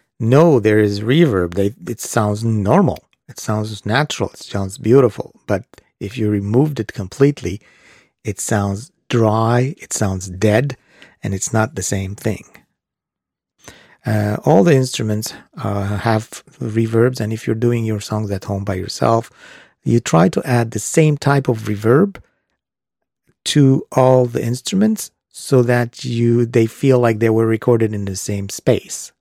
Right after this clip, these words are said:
because then you don't feel like, "Oh, this is disengaged completely from that." With the exception, maybe you can lower it a little bit for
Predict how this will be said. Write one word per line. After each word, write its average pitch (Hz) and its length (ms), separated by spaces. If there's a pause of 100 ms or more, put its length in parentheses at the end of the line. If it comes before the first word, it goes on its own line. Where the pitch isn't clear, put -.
because - 460 (580)
then 107 520 (300)
you 104 720
don't 117 280
feel 117 260
like, 107 200
"Oh, 143 160
this 127 240
is 117 100
disengaged 113 640
completely 101 480
from 95 240
that." - 200 (120)
With 160 220
the 202 60
exception, 151 720 (380)
maybe 123 240
you 117 200
can 107 380 (300)
lower 135 440
it 131 100
a 135 100
little 143 300
bit 160 260
for 120 560